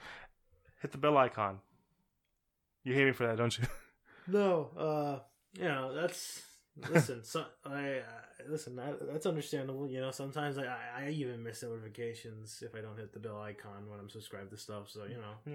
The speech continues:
Speaker 1: Yeah. Also, please support us on Patreon. As Kelvin would say at this moment, we are Brokeback College students. More, he's, he's more of a broke ass college student than I am. No, I still love you, Kelvin. <laughs> But, uh,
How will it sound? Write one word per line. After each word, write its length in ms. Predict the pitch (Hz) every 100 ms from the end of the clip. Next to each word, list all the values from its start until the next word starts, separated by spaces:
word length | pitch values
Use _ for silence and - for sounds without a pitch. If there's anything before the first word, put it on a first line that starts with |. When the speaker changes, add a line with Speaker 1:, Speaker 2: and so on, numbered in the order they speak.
| 143 _ _ _ _ - - - -
Speaker 1:
Yeah. 60 | 160
Also, 800 | 165 - 160 147 139 127 123 117 110 _ _
please 1080 | 127 131 143 147 143 135 123 117 110 107 107
support 320 | 117 - 123
us 100 | 117
on 120 | 113
Patreon. 680 | 107 127 131 139 120 110 101 - - - - - 120
As 180 | 139
Kelvin 300 | - 135 131
would 120 | 123 -
say 140 | 127
at 80 | 120
this 160 | 120
moment, 400 | 131 123 117 110 - - -
we 140 | 127 131
are 120 | 117
Brokeback 460 | 113 123 - 123 -
College 280 | 139 131
students. 240 | - 120 107
More, 260 | 117 123 117
he's, 160 | 131 117 135
he's 120 | 139
more 200 | 113 107
of 60 | 101
a 20 |
broke 180 | 107 107
ass 140 | 110
college 220 | - 117
student 200 | 110 117
than 80 | 131
I 120 | 143 110
am. 140 | 110 - - _ _ _ -
No, 340 | 117 196 233 123
I 120 | 139
still 200 | - 214
love 200 | 254 247
you, 60 | 220
Kelvin. 360 | 220 226 196 -
<laughs> 880 | - - - _ _ - _ - -
But, 280 | 165 175 139
uh, 280 | 143 147